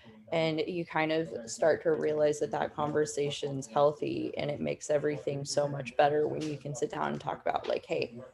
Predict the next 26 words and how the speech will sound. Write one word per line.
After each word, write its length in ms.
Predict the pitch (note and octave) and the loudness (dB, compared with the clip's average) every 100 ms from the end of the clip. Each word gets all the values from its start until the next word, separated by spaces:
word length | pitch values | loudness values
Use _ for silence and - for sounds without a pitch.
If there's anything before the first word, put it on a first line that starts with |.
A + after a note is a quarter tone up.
| - - - | -20 -20 -16
this 300 | - D#3 F3 | 2 4 6
is 160 | E3 E3 | 4 6
what 100 | D#3 | 4
I'm 120 | D#3 | 4
hoping 320 | E3 C#3+ C#3+ C#3+ | 2 2 2 0
to 60 | |
get 260 | C#3 C#3 - | 2 2 0
here. 400 | - - - E3+ | -2 0 0 0
This 220 | D#3+ D#3 | 0 0
is 160 | E3+ C#3+ | -2 0
what 140 | D3 | 2
I 80 | C#3 | 2
don't 320 | - F3 F3 | 2 0 2
want. 380 | F3 E3 E3 F3+ - - - | 2 2 2 0 -8 -4 2
Don't 240 | D#3 D#3+ | 4 4
do 160 | E3 D3+ | 2 6
this." 400 | C#3+ C#3+ - C#3 | 6 6 4 0
Like, 200 | C#3+ - _ _ _ _ - | -2 -4 _ _ _ _ -2
it 100 | E3 | 6
really 340 | E3 D#3+ D#3+ D#3 | 10 10 10 8
does 320 | D3 C#3+ - | 8 6 2
kind 240 | D3+ D3+ | -2 0
of 200 | - - - - - - | 2 0 -2 -20 -20 -6
reframe 760 | E3+ E3+ D#3+ - D#3 D3 D3 C#3+ | 2 4 2 0 2 2 2 0
the 100 | C#3+ | 0
situation 920 | D3 C#3+ - C#3 C#3 - C#3+ D3 | 0 -2 -2 0 0 -2 -4 -6